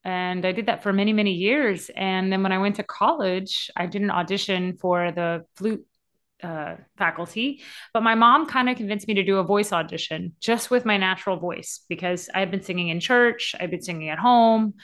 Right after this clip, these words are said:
I was imitating my mom, I had developed my voice to an extent. And I sang for them, uh, O mio babbino caro, which is a really lovely young soprano aria. And, uh, and they said, "Oh, no, you have to sing.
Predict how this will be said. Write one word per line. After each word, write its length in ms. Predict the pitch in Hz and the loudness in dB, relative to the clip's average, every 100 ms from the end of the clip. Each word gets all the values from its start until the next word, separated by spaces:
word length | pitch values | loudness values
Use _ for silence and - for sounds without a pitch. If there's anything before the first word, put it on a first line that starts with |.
| - - _ | -20 -20 _
I 60 | 160 | -6
was 140 | 170 | -2
imitating 360 | 208 202 190 180 | -2 0 0 2
my 120 | 180 | 2
mom, 360 | 208 220 214 | 4 4 2
I 60 | 202 | 0
had 140 | 208 | -4
developed 400 | 208 185 175 175 | -4 -2 0 0
my 100 | 170 | -4
voice 300 | 165 165 165 | -6 -4 -6
to 120 | - 160 | -6 -8
an 80 | |
extent. 340 | 156 - - - _ _ - - - - - | -8 -12 -14 -14 _ _ -20 -20 -20 -6 0
And 160 | 226 | 2
I 80 | 240 | 2
sang 280 | 240 277 330 | 4 2 2
for 120 | 233 | 2
them, 500 | 196 180 180 185 170 _ _ _ _ | 2 2 0 -4 -10 _ _ _ _
uh, 220 | 190 180 - | 0 0 0
O 140 | 208 240 | 2 4
mio 260 | 254 247 | 4 2
babbino 500 | 208 208 208 214 208 | 0 -2 -2 0 -2
caro, 540 | 202 190 175 160 160 160 | 2 4 4 2 -4 -6
which 180 | 160 | -8
is 140 | 175 170 | -8 -6
a 80 | 160 | -4
really 460 | 185 190 190 185 | -2 0 0 0
lovely 600 | 185 185 170 185 175 180 - 175 | 0 -2 0 -2 -2 -6 -12 -4
young 240 | 175 180 | -2 -2
soprano 380 | 196 180 180 175 | -4 -2 0 2
aria. 420 | - 175 165 165 - - - - _ | 2 2 2 -2 -8 -20 -20 -20 _
And, 280 | 233 240 226 | 0 2 2
uh, 80 | 208 | 2
and 160 | 226 | 2
they 80 | 233 | 2
said, 160 | 226 226 | 2 2
"Oh, 120 | 254 | 4
no, 100 | 254 | 2
you 140 | 247 | 2
have 160 | 269 254 | 0 -2
to 60 | 196 | -8
sing. 360 | - 170 - | -10 -12 -14